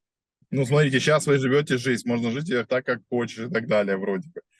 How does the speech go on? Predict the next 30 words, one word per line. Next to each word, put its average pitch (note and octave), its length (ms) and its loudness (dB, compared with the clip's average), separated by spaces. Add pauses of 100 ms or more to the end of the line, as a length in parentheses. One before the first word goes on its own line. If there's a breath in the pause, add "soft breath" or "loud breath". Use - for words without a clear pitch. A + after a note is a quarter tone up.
(360 soft breath)
А - 80 -6
по - 120 -6
факту D#3 360 -2
пройдёт C3+ 360 0
там B2+ 240 -2
двести C3 360 -6
лет, C#3+ 260 -4
и B2+ 40 -4
начнут A#2+ 380 -4
копать, D3 360 -2
и A2+ 40 -4
найдут A#2 320 -2
бабку, A#2 400 -4
скажут: B2 340 -4
"Блин, B2 320 -2
она D3+ 180 -2
там F3 200 -2
чудила F#3+ 440 -2
полным E3+ 440 -2
ходом, F3 400 -4
мы D#3 120 -4
щас D#3+ 180 -6
отгребаем". C#3+ 680 -4 (440 soft breath)
А A#2+ 100 -2
может G3 300 0
быть, F#3+ 160 -2
наоборот, F#3+ 460 -2
они C#3+ 140 -8
скажут: C3 380 -4
"Блин, C#3 380 -4